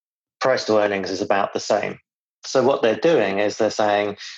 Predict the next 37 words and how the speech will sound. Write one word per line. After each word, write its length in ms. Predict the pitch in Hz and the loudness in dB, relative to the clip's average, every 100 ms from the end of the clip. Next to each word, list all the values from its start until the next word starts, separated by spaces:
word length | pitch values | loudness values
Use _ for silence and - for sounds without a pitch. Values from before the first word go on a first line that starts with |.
| - _ _ | -20 _ _
to 100 | - | -2
their 260 | 104 107 104 | 2 2 2
buddy 300 | 120 117 101 | 0 2 0
who 140 | 95 110 | 2 2
also 360 | 131 127 107 | 2 2 0
owns 160 | 101 98 | 0 -2
a 40 | |
private 340 | 95 104 98 - | -2 0 0 -2
equity 260 | - 101 | -4 -6
firm, 320 | - 107 107 120 | -2 0 0 0
"Look, 320 | 117 - - _ - | -2 -2 -12 _ 0
we've 220 | 127 123 | 0 2
got 200 | 113 - | -2 0
this 180 | 101 - | -4 -2
company. 500 | 113 104 101 113 143 _ _ - | -2 -2 -2 -4 -4 _ _ -2
We 220 | 123 123 | 2 4
will 160 | 120 117 | 4 2
sell 360 | - - 135 | -2 0 2
it 180 | 123 - | 2 -2
to 120 | - | -4
you 200 | 101 101 104 | -4 -4 -4
because 180 | 117 110 | -4 0
I 160 | 110 113 | 2 0
need 480 | 110 117 127 123 - | 0 2 2 0 0
to 100 | 117 | 0
return 680 | 110 - - 113 107 104 101 _ _ - - | 0 0 0 2 2 -2 -10 _ _ -14 -2
funds 680 | 127 92 101 117 - - - - | 0 0 -2 -6 -8 -14 -12 0
to 460 | 107 104 104 104 - - | 2 4 4 2 0 -2
the 140 | 104 - | 0 2
L 240 | 101 98 | 0 -2
Ps, 360 | 101 104 - - | -4 -2 -2 -2
to 80 | 107 | 0
the 100 | 104 | 0
investors 640 | 101 95 98 - 107 98 | 0 0 -2 -2 -6 -4
in 160 | 101 95 | -4 -4
the 80 | - | -4
fund, 440 | 110 98 127 | -2 -2 -4